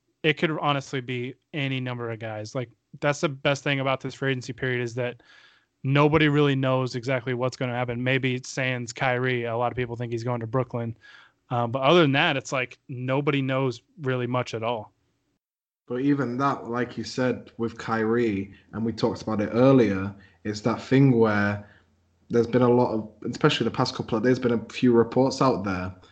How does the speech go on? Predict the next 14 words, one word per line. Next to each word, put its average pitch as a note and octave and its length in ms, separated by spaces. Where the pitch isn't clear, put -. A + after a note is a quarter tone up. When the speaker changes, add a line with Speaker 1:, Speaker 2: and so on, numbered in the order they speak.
Speaker 2:
from B2+ 200
reputable E3+ 460
sources. B2 520
We're B2 60
not B2+ 140
talking B2+ 260
about, A2+ 140
like, G#2+ 160
Scoop - 360
B A#2 160
or A2+ 140
someone A2+ 320
like G#2 220
that. G#2+ 260